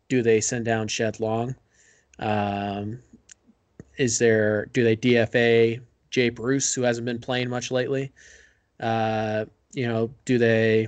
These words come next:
send down a pitch? So I don't know. I, I said I would like to see Shed Long get a look, um, a pretty long look. I just don't know, um, how long he'll be up if they just wanna keep it easy and say, "Okay, Shed, go back to triple A. We're gonna call up Kyle."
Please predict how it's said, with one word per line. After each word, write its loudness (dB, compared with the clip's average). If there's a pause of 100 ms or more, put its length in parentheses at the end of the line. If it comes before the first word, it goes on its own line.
(420)
send 0
down 2
a -2
pitch? -2
So 4
I 6
don't 0
know. -4
I, 2
I -2 (640)
said -4
I 4
would 2
like 2
to -8
see -2
Shed -2
Long -6
get -6
a -2
look, -6 (640)
um, -10
a -6
pretty -2
long -2
look. -2 (420)
I -4
just -2
don't -2
know, -4 (1040)
um, -8
how 2
long -2
he'll 0
be 0
up 2
if -6 (580)
they 2
just 0
wanna -2
keep -4
it 0
easy 0
and -6
say, -2
"Okay, 2
Shed, 0
go -2
back 0
to -14
triple -2
A. 0
We're -2
gonna -8
call -2
up -6
Kyle." -4